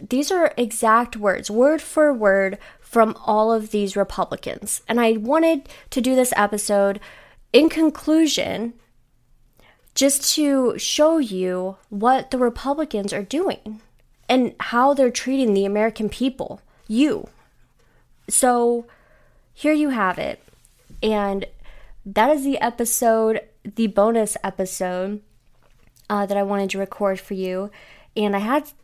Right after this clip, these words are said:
a few people ask me if I'm going to be covering, um, the whole hearings on Biden's impeachment. Uh, no. Until they can present actual facts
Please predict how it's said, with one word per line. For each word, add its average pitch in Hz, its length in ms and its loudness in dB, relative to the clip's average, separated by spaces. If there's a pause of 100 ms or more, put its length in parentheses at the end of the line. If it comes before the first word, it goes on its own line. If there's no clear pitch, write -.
(200)
a 220 80 2
few 262 200 -2
people 247 320 -2
ask 202 380 -2
me 226 100 2
if 214 100 -4
I'm 196 140 -4
going 196 180 0
to 208 60 -2
be 196 120 -2
covering, 196 720 -4 (480)
um, 196 380 -4 (320)
the 220 220 -4
whole 214 560 2
hearings 247 800 0
on 190 380 -2
Biden's 202 540 -2 (880)
impeachment. 214 1200 -2 (760)
Uh, 233 600 2
no. 202 220 -2 (380)
Until 269 320 4
they 320 160 4
can 320 220 -2
present 214 560 0
actual 196 560 -2
facts - 1080 -8